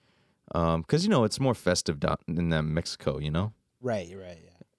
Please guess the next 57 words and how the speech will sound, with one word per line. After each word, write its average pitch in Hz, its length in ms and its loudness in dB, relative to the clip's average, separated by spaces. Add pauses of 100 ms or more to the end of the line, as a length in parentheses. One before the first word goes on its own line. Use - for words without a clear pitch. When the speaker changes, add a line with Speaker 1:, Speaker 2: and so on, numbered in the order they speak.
Speaker 1:
So - 200 0
it'd 98 120 2
be 127 80 2
nice 101 200 2
to 90 120 2
actually 85 280 2
catch - 380 -2
a 64 300 -8
festival. 76 640 -2 (240)
But, 78 200 2
um, 78 340 0 (800)
af-, 131 220 4 (100)
after 151 300 4
I 180 80 6
got 151 220 0
the 110 80 2
tickets, - 400 -2
'cause, 110 160 -2
like, 151 120 0
my 220 140 2
brother's 139 280 4
been 87 180 2
wanting 90 220 4
me 82 60 2
to 80 60 -2
go 82 160 2
down 78 220 2
there 76 140 2
all 78 120 2
the - 80 -8
time, 76 340 -2
but 73 120 -4 (240)
after 139 260 0
I 151 100 4
finally 139 260 2
got 127 140 0
the 104 60 -2
tickets, - 360 -4 (300)
he 135 100 0
then 156 180 2
calls 147 240 2
me 127 100 4
up 123 120 4
and 104 120 0
tells 127 200 2
me 117 80 2
all 110 100 6
these 104 160 2
crazy 123 320 0
things 117 240 2
about 92 320 2 (320)
his, 98 380 2
um, 87 460 6 (420)
his 95 180 0
girlfriend 95 500 2
down 78 240 2
there 76 300 -2